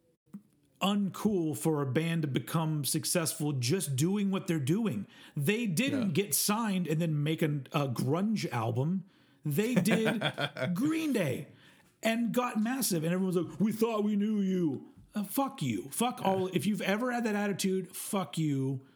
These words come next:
Speaker 1: And, um, the horse that you rode in on or whatever, the,
Speaker 2: Yeah.
Speaker 1: the s-,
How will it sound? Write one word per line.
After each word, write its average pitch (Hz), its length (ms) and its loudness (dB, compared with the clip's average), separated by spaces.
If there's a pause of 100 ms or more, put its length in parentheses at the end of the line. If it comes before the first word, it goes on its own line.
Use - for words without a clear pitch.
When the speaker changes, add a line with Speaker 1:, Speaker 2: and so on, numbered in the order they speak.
(340)
Speaker 1:
And, 143 460 0
um, 147 400 0
the 143 140 0
horse 147 340 -2
that 151 140 -2
you 135 160 -2
rode 139 220 -2
in 185 120 -2
on 101 220 -6
or 101 40 -6
whatever, 101 420 -6 (440)
the, 131 240 0
Speaker 2:
Yeah. 104 200 -4
Speaker 1:
the 123 100 -2
s-, 117 240 -6